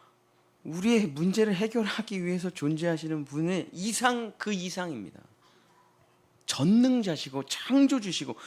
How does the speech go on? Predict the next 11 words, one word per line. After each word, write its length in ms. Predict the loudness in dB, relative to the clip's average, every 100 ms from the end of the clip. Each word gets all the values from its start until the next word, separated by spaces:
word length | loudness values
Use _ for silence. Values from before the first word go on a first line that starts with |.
| -12 0
우리는 260 | 6 6
이게 200 | 6 4
뭔지를 540 | 2 4 6 6 4 -2
몰라요. 440 | -4 0 2 0 -4 -10
우리가 180 | -6 -6
맨날 360 | -4 -2 -2 -2 -10 -8
"전능자요, 800 | 2 6 8 10 8 4 0 -2
창조주요, 840 | -4 -4 -4 2 2 2 4 4
만물의 1080 | 8 10 10 10 10 10 8 6 6 6 4 -2 -4
주관자요, 880 | 0 2 6 6 6 2 2 2 0 -6 -10
생사화복의 1400 | 2 8 8 8 6 8 8 6 4 4 2 0 -2